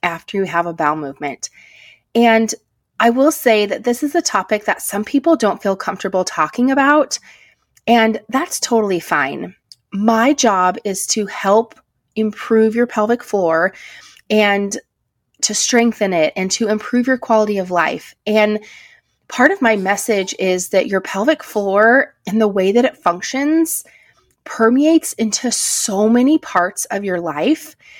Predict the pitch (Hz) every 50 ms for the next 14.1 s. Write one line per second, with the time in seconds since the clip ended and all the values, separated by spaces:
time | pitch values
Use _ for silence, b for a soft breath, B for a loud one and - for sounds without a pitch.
0 | b b b b b b b _ - - 226 233 220 220 220 220 208 - _ -
1 | - - 262 226 226 240 269 285 339 381 370 - 240 247 254 269 240 226 208 196
2 | 190 - - - 226 214 202 196 180 190 196 196 196 190 - - 185 185 180 175
3 | 175 - - - 202 220 233 - 214 208 - - 214 196 185 175 180 180 - -
4 | - - - _ _ _ _ _ _ _ _ _ _ _ _ _ - - - 180
5 | 202 233 285 285 254 214 - - - 196 220 - - 269 269 269 240 - - -
6 | 214 220 214 - - 220 220 214 208 208 - 196 196 202 196 190 - - - 185
7 | 165 156 185 240 302 381 392 403 b b b b b b b b b b b b
8 | b _ - - - 226 220 220 208 - 214 160 - - - - - _ - 233
9 | 240 - 247 262 254 - - - - 277 262 277 285 294 285 277 254 220 208 -
10 | - - - - - - - - _ _ - - - 254 240 233 B B B B
11 | B B B B B _ _ _ - 370 - 415 381 381 294 247 240 233 240 220
12 | 190 196 185 151 147 160 196 226 240 240 - _ _ - 214 226 226 220 214 214
13 | 214 208 - - _ _ _ _ _ _ _ _ - - 208 196 175 - - -
14 | 180